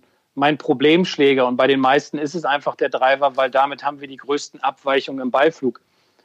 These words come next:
weil halt so viel Geschwindigkeit und so viel Länge entsteht. Deswegen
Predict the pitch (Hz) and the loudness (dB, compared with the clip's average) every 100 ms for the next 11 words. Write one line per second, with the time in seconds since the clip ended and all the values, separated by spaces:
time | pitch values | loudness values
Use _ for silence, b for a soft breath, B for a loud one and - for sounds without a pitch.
0 | _ 117 127 143 147 - 127 135 127 139 | _ -2 2 4 2 0 -2 0 0 -4
1 | - 135 135 - 143 131 - 127 127 123 | -4 -6 -4 -4 -4 -4 0 0 2 -2
2 | 123 127 123 165 131 117 - 117 113 123 | -2 0 2 2 2 -2 -8 -8 -4 -4
3 | 127 135 135 127 | 2 2 2 -4